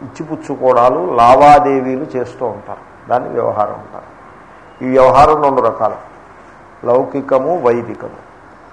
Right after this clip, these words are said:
లౌకికం అంటే ఏమిటి? షాపుకు వెళ్ళి డబ్బు ఖర్చు పెట్టి భోగ సామగ్రి తెచ్చుకొస్తారు.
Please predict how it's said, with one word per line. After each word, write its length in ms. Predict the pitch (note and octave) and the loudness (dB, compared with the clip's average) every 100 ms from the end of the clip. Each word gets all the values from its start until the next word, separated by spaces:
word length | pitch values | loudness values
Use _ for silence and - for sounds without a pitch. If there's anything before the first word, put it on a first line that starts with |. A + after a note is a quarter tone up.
| A#2+ | 0
లౌకికం 480 | C3 D3+ E3 E3 D#3+ | 0 0 0 2 2
అంటే 280 | D3+ D3+ | 2 2
ఏమిటి? 360 | C#3+ C3+ C3+ C3 - - - - - | 2 0 -4 -6 -12 -20 -20 -20 0
షాపుకు 380 | D3 F3 E3+ D3+ | 2 2 -2 0
వెళ్ళి 480 | C#3+ C3 C3 B2+ - - - - - | 0 2 -2 -4 -10 -20 -20 -6 -2
డబ్బు 320 | C#3 D3 D#3 | 0 2 0
ఖర్చు 200 | D#3+ D3 | 0 -6
పెట్టి 300 | D3+ D3+ D3+ | -6 -4 -6
భోగ 340 | A2+ B2+ C#3 | 2 2 2
సామగ్రి 460 | C#3 C#3 C#3 C3+ E3+ | 4 2 2 -4 -4
తెచ్చుకొస్తారు. 680 | D#3+ - - A#2 - - | -4 -4 -8 -12 -12 -20